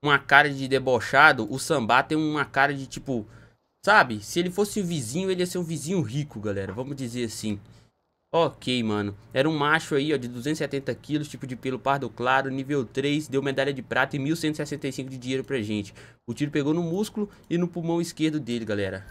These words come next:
que fez ele morrer muito rápido. Agora vamos lá buscar aquele veado vermelho, certo? Pra gente já recolher e depois a gente volta ali no local da missão, demorou? Olha ele caído aqui, galera.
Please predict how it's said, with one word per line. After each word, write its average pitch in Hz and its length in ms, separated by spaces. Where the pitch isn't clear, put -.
que 120 80
fez 135 220
ele 139 120
morrer 143 340
muito 139 600
rápido. 104 500
Agora 127 240
vamos 160 280
lá 170 80
buscar 160 280
aquele 151 200
veado 131 360
vermelho, 127 520
certo? 165 320
Pra 139 140
gente 131 220
já 135 80
recolher 139 680
e 123 80
depois 135 260
a 135 40
gente 139 180
volta 123 300
ali 123 260
no 135 140
local 127 360
da 123 120
missão, 127 500
demorou? 101 420
Olha 170 160
ele 160 160
caído 139 380
aqui, 123 220
galera. 123 440